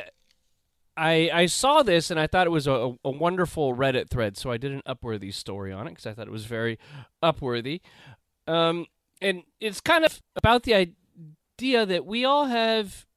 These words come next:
these basic kind of, you know, things I learned in kindergarten – types of morality, whether it's about sharing and how to treat people and the golden rule. And so many of us fall <laughs> short of perfection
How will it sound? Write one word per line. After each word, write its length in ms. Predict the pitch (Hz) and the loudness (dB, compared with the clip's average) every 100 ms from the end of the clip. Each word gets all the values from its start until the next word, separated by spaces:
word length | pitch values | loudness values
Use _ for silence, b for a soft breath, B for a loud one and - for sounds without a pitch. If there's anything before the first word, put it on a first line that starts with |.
| _ _ - | _ _ -8
these 260 | 175 147 | -6 -6
basic 640 | - 185 190 185 185 160 - | -2 2 2 0 -4 -6 -6
kind 240 | 165 160 | -2 0
of, 140 | 151 147 | 0 2
you 60 | |
know, 140 | 139 127 | 0 -2
things 480 | _ 226 247 220 | _ 2 2 0
I 180 | 185 180 | 2 4
learned 360 | 160 151 156 139 | 4 2 0 -2
in 160 | 131 127 | -6 -8
kindergarten – 1000 | - 139 131 117 113 104 104 101 101 104 _ _ _ | -8 -4 -4 -4 -2 -2 -4 -8 -10 -16 _ _ _
types 300 | - 151 - | -4 -2 -2
of 80 | 151 | -4
morality, 580 | 123 123 123 120 120 131 | -2 0 2 2 2 0
whether 260 | 117 110 110 | -2 -4 -4
it's 120 | 107 | -8
about 320 | 110 104 101 B B B - | -6 -4 -6 B B B -8
sharing 760 | - 196 165 165 165 160 160 | 0 4 4 4 2 2 -2
and 140 | 156 147 B B | -6 -12 B B
how 180 | 190 175 | 0 2
to 100 | 180 | 2
treat 380 | - 175 156 - | 0 0 0 -2
people 540 | 160 139 147 143 151 | -2 -2 0 2 2
and 140 | 147 160 | 0 -4
the 60 | |
golden 500 | 131 143 156 160 160 | -4 -2 0 -2 -4
rule. 520 | 156 147 143 135 147 - b b 160 b | -4 -4 -2 -2 -4 -8 b b -20 b
And 540 | - 170 175 170 165 - _ _ _ - | 0 4 4 2 -4 -16 _ _ _ -14
so 480 | - - 403 415 | -6 0 4 4
many 300 | 381 302 269 | 4 4 6
of 180 | 208 175 | 6 6
us 240 | 165 156 - | 4 2 -4
fall 400 | - 196 196 180 | -2 2 2 2
<laughs> 0 | |
short 540 | - - 139 147 - | -2 2 2 2 0
of 160 | 160 135 | -6 -4
perfection 840 | 156 135 - 160 - - 110 107 | -4 -4 0 -2 -2 -4 -6 -6